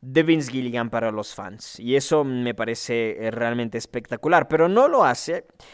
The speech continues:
de la forma en la que muchos se imaginarán, que, eh, obviamente también es lo más sencillo, que sería fanservice. No lo hace de esa manera, lo ejecuta de una manera muy magistral, muy impresionante y muy sutil.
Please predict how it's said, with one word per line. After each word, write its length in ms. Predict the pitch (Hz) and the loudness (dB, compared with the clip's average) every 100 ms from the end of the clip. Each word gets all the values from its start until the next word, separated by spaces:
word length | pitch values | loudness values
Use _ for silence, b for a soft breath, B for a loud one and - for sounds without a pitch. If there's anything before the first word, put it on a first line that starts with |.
| B B | B B
de 200 | 151 160 | 6 6
la 100 | 156 | 6
forma 260 | 185 190 | 0 0
en 60 | 185 | 0
la 100 | 151 | 0
que 100 | 135 | 0
muchos 420 | 131 135 127 110 | 0 0 -2 -4
se 180 | - 104 | -4 -6
imaginarán, 720 | 107 104 101 117 123 202 135 101 | -6 -8 -8 -4 0 0 0 -4
que, 420 | 107 160 - _ _ _ | 0 0 -2 _ _ _
eh, 380 | 92 92 69 98 | -16 -14 -12 -6
obviamente 420 | 117 117 117 110 | -2 -2 -2 -6
también 260 | - 107 107 | -10 -10 -8
es 40 | |
lo 80 | 110 | -8
más 140 | 107 110 | -8 -10
sencillo, 440 | 107 190 131 95 _ _ _ _ | -6 -4 -4 -6 _ _ _ _
que 160 | - 107 | -10 -8
sería 300 | - 110 123 | -6 -2 -2
fanservice. 840 | - 110 101 143 139 107 92 - _ b b - | -2 -12 -4 2 2 2 -8 -14 _ b b 0
No 220 | 185 214 | 6 8
lo 100 | 180 | 8
hace 160 | 143 | 6
de 80 | 120 | 0
esa 160 | - 104 | -4 -8
manera, 360 | 104 101 104 | -10 -8 -6
lo 120 | 113 120 | -4 -4
ejecuta 420 | 143 143 190 175 | -4 -4 0 2
de 60 | |
una 120 | 165 156 | 2 0
manera 320 | 139 139 143 | 0 0 0
muy 240 | 143 143 | 0 -2
magistral, 640 | 135 113 110 - 120 123 117 | -2 -6 -12 -4 0 0 -2
muy 420 | 107 123 135 135 | -8 -2 0 0
impresionante 560 | 117 107 - 110 120 110 | -2 -8 -8 -6 -6 -4
y 40 | |
muy 160 | 127 139 | -4 -4
sutil. 500 | 104 107 120 135 | -6 -8 -6 -6